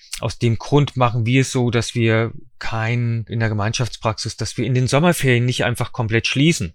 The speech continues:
Ja, das bietet denen, äh, die eben nicht auf die Sommerferien beispielsweise angewiesen sind, eben auch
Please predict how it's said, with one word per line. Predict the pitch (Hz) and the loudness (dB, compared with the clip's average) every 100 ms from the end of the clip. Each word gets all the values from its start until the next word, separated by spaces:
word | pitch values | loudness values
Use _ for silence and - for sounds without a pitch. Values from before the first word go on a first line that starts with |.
| - | -8
Ja, | 107 120 | -6 -4
das | 123 - | -4 -4
bietet | 127 123 127 | -6 -4 -2
denen, | 123 127 139 131 - - - - | 0 2 0 -2 -10 -18 -18 -18
äh, | - 123 123 - - | -6 -2 -2 -4 -4
die | 120 120 131 - | -2 -2 -2 -4
eben | 117 110 110 | -4 -2 0
nicht | 139 156 - - | 2 0 -2 -4
auf | 127 | -4
die | 127 | -4
Sommerferien | 117 120 127 123 120 120 117 | -4 -2 -2 -2 -2 -2 -2
beispielsweise | 110 117 - - 110 110 - | -4 -4 -8 -8 -6 -4 -4
angewiesen | 113 110 113 110 113 | -6 -6 -6 -6 -6
sind, | - 110 110 | -4 -4 -6
eben | - 113 107 | -6 -6 -6
auch | - 107 | -6 -8